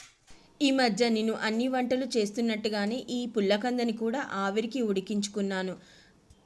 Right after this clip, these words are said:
స్లో కుకింగ్ అంటూ లాభాలు తెలుసుకున్న తర్వాత వీలైనంత వరకు ప్రెషర్ కుక్కర్ని నేను అవాయిడ్ చేస్తున్నాను. తప్పని పరిస్థితుల్లో అయితే ఇంకా మానేయలేము.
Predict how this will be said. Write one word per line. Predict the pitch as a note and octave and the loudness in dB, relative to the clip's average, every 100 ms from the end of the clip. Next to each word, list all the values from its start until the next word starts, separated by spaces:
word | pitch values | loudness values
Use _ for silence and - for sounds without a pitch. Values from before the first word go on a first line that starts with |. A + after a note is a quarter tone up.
| - _ _ _ _ - - _ _ _ _ _ - | -20 _ _ _ _ -20 -20 _ _ _ _ _ -2
స్లో | B3+ B3 C4 | 0 2 0
కుకింగ్ | C#4+ G#3 D4+ C#4+ A3 | -4 -2 -2 0 0
అంటూ | G#3+ A3+ B3 | 0 0 2
లాభాలు | G#3 G3 G#3 A#3+ | 2 2 2 0
తెలుసుకున్న | A#3+ G#3 G3+ - G#3+ G3 G3 | 0 0 -2 -4 -2 -2 -2
తర్వాత | F#3 F#3 G3 F#3+ C#4 C4 | -2 0 0 0 -2 -2
వీలైనంత | B3 A#3+ A#3 A3+ A3+ | -2 0 0 0 -2
వరకు | G#3+ A3+ D#4 | -4 -6 -6
ప్రెషర్ | C#4+ G3 G#3+ A3 | -2 0 0 -2
కుక్కర్ని | A3 G#3+ A3 D4 | -4 -2 0 0
నేను | F4+ D#4+ - | -2 -2 -2
అవాయిడ్ | G#3 F3+ F3+ F#3 G3+ | -2 0 0 -2 -2
చేస్తున్నాను. | G3+ - G3+ F#3 F#3+ - - - _ | -4 -2 -4 -4 -6 -12 -20 -20 _
తప్పని | G3+ G3 G#3 A#3+ | -2 0 0 2
పరిస్థితుల్లో | B3+ A#3 B3 G#3+ B3 B3 A#3+ | 0 0 -4 -8 0 4 4
అయితే | A#3+ A#3+ C#4 B3 | 4 2 0 0
ఇంకా | G#3+ G#3+ G3+ | 0 0 0
మానేయలేము. | F3+ G3+ A3+ A#3 G#3+ A3 | 0 4 4 4 2 0